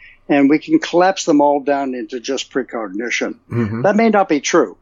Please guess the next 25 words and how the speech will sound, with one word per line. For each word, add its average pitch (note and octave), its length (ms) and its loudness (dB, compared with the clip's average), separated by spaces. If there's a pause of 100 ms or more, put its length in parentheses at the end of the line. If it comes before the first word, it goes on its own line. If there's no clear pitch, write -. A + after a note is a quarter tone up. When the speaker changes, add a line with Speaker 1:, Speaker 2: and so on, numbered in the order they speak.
(180)
Speaker 1:
but D3+ 280 0
in, C#3+ 260 -2
one F3+ 160 0
thing G#3 200 -2
that's D3+ 180 -2
interesting D4+ 420 0
about B2+ 300 0
it B2 120 -6
is, A#2+ 360 -2 (440)
is C#3+ 360 2
it - 200 0
reduces E3 800 2 (120)
a - 40 -10
whole G3+ 220 2
lot D#3 180 4
of C#3 120 -4
impossible C#3+ 580 0
problems A#2+ 440 -4
only C3 260 -6
down B2+ 200 -4
to B2 80 -4
one E3 200 2
Speaker 2:
Mm. - 20 4
Speaker 1:
impossible A2 520 -6
problem. C#3+ 560 -4